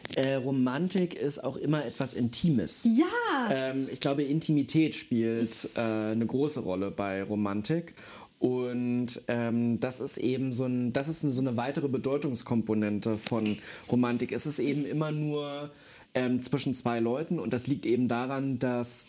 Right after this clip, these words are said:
Speaker 1: der prototypische Fall oder so der Regelfall
Speaker 2: Ja.
Speaker 1: in unserer Gesellschaft eben immer noch ist, ähm, dass Liebe zwischen zwei Menschen, nur zwischen
Speaker 2: Ja.
Speaker 1: zwei Menschen
Speaker 2: Und
Speaker 1: stattfinden.
Speaker 2: zwar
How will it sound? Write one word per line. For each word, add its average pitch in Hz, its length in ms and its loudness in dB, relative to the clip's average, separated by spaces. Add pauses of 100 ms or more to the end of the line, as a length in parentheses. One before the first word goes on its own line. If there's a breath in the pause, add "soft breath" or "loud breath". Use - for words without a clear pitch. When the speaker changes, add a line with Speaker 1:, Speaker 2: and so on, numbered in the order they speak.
Speaker 1:
der 110 760 0 (420 loud breath)
prototypische 143 800 0
Fall 139 360 0
oder 123 240 -2
so 113 100 -2
der 104 300 -2
Regelfall 196 500 2
Speaker 2:
Ja. 190 160 0
Speaker 1:
in 160 60 0
unserer 151 280 2
Gesellschaft 135 600 -4
eben 123 260 2
immer 147 300 0
noch 139 220 -4
ist, 147 400 -2 (400 loud breath)
ähm, 120 540 2
dass 123 200 0
Liebe 151 400 2
zwischen 123 380 0
zwei 113 280 0
Menschen, 185 680 2 (640 loud breath)
nur 175 240 4
zwischen 214 260 4
Speaker 2:
Ja. - 40 4
Speaker 1:
zwei 151 240 0
Menschen 151 300 0
Speaker 2:
Und 156 60 2
Speaker 1:
stattfinden. 240 460 2
Speaker 2:
zwar 233 200 4